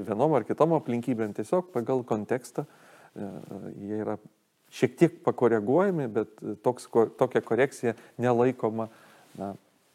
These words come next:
sakykim, jinai yra priimtina. Gali jinai būt ne visai priimtina mum dvi-, dvidešimt pirmam amžiuje, bet vis tik, e, knyga yra rašoma savo laik-, laikmetyje.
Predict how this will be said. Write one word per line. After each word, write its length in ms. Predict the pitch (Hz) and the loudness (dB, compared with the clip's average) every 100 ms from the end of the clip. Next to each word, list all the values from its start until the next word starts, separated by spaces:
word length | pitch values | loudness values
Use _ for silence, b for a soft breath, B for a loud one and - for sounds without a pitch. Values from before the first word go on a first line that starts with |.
| - | -20
sakykim, 440 | - - 120 120 117 | -14 -12 -10 -8 -2
jinai 220 | 127 143 | 2 4
yra 100 | 139 | 4
priimtina. 580 | 135 135 131 123 123 104 B B B B | 4 2 2 0 0 -2 B B B B
Gali 300 | 113 160 180 | 6 6 6
jinai 160 | 151 139 | 2 2
būt 200 | 143 135 | 0 0
ne 80 | 120 | -2
visai 180 | 139 127 | -2 0
priimtina 460 | 123 120 120 117 | -2 -2 -2 -4
mum 220 | 113 117 110 | -2 -2 -2
dvi-, 200 | 110 104 | -2 -4
dvidešimt 460 | 110 104 107 - 101 | -6 -4 -4 -6 -8
pirmam 320 | 104 104 104 170 | -4 -4 -4 -4
amžiuje, 240 | 185 107 | -2 -2
bet 200 | 101 101 | -2 -2
vis 100 | 117 - | -4 -4
tik, 160 | 101 | -6
e, 180 | - 110 - | -4 -4 -2
knyga 400 | 110 104 113 139 | -2 -2 0 0
yra 160 | 110 | 0
rašoma 400 | 107 120 110 113 | -2 -4 -6 -8
savo 300 | - 151 127 | 0 6 8
laik-, 240 | 110 104 - | 8 6 0
laikmetyje. 580 | 104 98 107 - - - | -2 -2 -2 -10 -12 -16